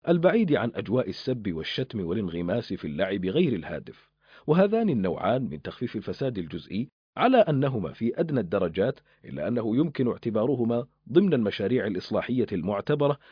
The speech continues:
في خارطة الثغور، ولكن بضوابط وتنبيهات يجب مراعاتها، وهي: أولًا، الضرورة أو الحاجة الماسة بسبب ظرف خارجي، كأن تكون قوانين البلد التي يعيش فيها المصلح تحارب التعليم الإسلامي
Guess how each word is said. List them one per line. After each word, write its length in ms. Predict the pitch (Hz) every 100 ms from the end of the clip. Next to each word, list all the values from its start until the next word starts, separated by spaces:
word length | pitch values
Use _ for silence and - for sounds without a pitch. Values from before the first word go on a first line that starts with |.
| _
في 140 | 190
خارطة 480 | 175 175 185 180 139
الثغور، 480 | 117 104 95 131 - _ _
ولكن 480 | - 69 92 - 180 - _
بضوابط 640 | 247 202 165 165 160 151
وتنبيهات 760 | 120 98 113 92 82 92 117 135
يجب 520 | 113 69 104 120 101
مراعاتها، 760 | 98 107 110 110 170 117 85 - _ _ _
وهي: 380 | - 85 113 139 - _ _ _ _ _ _ _
أولًا، 420 | 101 107 127 175 - _ _
الضرورة 440 | 165 156 180 214 165
أو 220 | 80 98
الحاجة 400 | 85 - 123 110 92
الماسة 540 | 85 82 117 - 139 135
بسبب 420 | - 107 101 92
ظرف 260 | 120 123
خارجي، 640 | 104 - 92 80 78 123 - - -
كأن 180 | 226
تكون 300 | 196 180 190
قوانين 480 | 127 110 101 98 123
البلد 360 | 95 85 123 92
التي 320 | 78 85 104
يعيش 280 | 90 120 107
فيها 260 | 98 104
المصلح 480 | 85 85 - 131 - - _ -
تحارب 400 | 156 220 185 127
التعليم 420 | - 87 123 107
الإسلامي 640 | - - 80 80 98 131